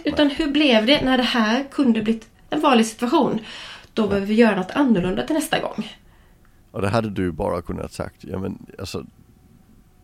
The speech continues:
Speaker 2: i, i, vad skulle jag annars gjort? Jag var ju tvungen." Det är ju
Speaker 1: Ja.
Speaker 2: så jag oftast hör i maktlös personal.
Speaker 1: Ja.
Speaker 2: Men istället så väljer du att säga, "Det här, det blev inte bra. Hur kan
Speaker 1: Nej.
Speaker 2: vi göra för att inte den här typen av situation ska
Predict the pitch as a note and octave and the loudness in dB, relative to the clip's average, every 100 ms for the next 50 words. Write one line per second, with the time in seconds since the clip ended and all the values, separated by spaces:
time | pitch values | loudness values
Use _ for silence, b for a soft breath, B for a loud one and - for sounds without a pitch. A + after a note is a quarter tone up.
0 | _ B2+ - _ - - F#2+ G2 - A2 | _ -14 -14 _ -20 -10 -6 -6 -4 -2
1 | E2+ D#2+ G2 F2+ G#2+ G#2+ - - - G#2 | -2 -4 -6 -10 -10 -10 -12 -20 -6 -4
2 | E2+ D#2+ E2+ F2 G#2 G2+ - G2+ - b | -4 -4 -6 -6 -8 -8 -10 -14 -20 b
3 | b A#2 A2+ G#4 D#4 - - - E2 - | b 0 6 10 10 8 0 -10 -8 -4
4 | F#2+ - E2+ E2+ - - - - - - | -4 -2 -2 -2 -4 -10 -12 -8 -8 -8
5 | - - _ - B3+ C4+ C#4 - G#2+ G2 | -14 -16 _ -4 2 2 0 -2 0 0
6 | - A#2 A2+ - G#2 F#2+ F#2 D#2+ E2+ - | 0 -2 -2 -4 -6 -6 -8 -8 -8 -6
7 | F2+ F2 G#2+ G#2 F#2+ - F2+ F2+ F#2 G2+ | -6 -4 -2 -2 -2 -6 -8 -8 -10 -10
8 | - - - - A2 E4+ F4+ A3 G1+ G1+ | -8 -10 -12 -12 -4 4 4 4 0 -6
9 | - - - - F2 - E2 F2+ - G2+ | -8 -10 -10 -10 -12 -12 -10 -10 -10 -14
10 | - F2 - G2 F#2 E2+ - | -12 -14 -12 -14 -12 -14 -12